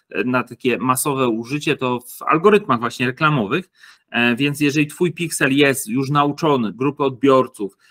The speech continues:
masz reklamy z komentarzami, gdzie jest tam tysiąc komentarzy, e, m,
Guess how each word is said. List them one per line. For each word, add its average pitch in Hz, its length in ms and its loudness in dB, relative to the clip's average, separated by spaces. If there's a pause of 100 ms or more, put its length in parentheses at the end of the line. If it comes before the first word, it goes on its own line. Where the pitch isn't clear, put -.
(180)
masz 127 220 0
reklamy 139 380 0
z - 80 -10
komentarzami, 143 840 2
gdzie 104 120 -8
jest 110 100 -10
tam 117 180 -2
tysiąc 131 300 -14
komentarzy, 135 760 0 (360)
e, - 40 -8 (1160)
m, 95 320 -8